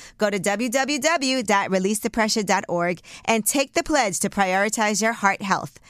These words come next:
That's w w w dot release the pressure dot org. You are valuable. Learn more about your heart health today.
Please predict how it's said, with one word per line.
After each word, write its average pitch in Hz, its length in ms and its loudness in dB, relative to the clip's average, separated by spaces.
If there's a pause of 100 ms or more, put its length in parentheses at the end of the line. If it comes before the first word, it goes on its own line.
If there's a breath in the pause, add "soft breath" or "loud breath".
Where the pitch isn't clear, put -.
(180 loud breath)
That's 202 240 2
w 226 320 2
w 294 280 2
w 233 480 2
dot 190 300 0
release 196 360 -2
the 302 120 -2
pressure 254 380 0
dot 202 340 0
org. 170 380 0 (260 loud breath)
You 294 420 2
are 233 220 4
valuable. 175 800 -2 (120)
Learn 190 260 0
more 202 160 2
about 226 320 2
your 240 120 2
heart 240 220 2
health 254 260 0
today. 165 560 -6